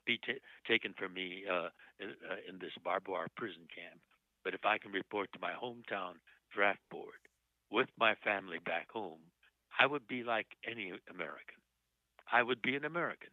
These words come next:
I will fight as an American, but I will not go as an internee, leaving my family in, in imprisonment to put on the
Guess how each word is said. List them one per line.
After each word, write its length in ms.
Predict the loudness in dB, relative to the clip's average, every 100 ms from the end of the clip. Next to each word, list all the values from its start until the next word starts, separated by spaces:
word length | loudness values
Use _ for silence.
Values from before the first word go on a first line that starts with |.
| _ _ _ _ _ _ _ _
I 200 | 6 8
will 200 | 6 -4 2
fight 240 | 4 4 0 0
as 200 | 2 2 -2 -8
an 100 | -8
American, 560 | -6 -6 -8 -14 -20 _ _ _ _ _ _ _ _ _
but 140 | 4 6
I 160 | 6 4
will 320 | 4 4 4
not 240 | 6 6 4 0
go 400 | 2 2 0 -8 -14 -20 -6 4
as 180 | 4 6
an 180 | 0 -2 -2
internee, 960 | 0 0 -2 -2 -2 -6 -10 -12 -20 -20 _ -20 _ -2
leaving 440 | 2 2 0 0
my 300 | 4 6 4 2
family 460 | 2 2 0 -6 -6
in, 320 | -8 -8 -14 -18
in 320 | -16 -14 -14 -14
imprisonment 840 | -8 -6 -4 -6 -16 -20 -20 -20 -20 _ _ _ _ -20 -20 -12
to 80 | -6
put 200 | 0 4
on 140 | 4
the 120 | 2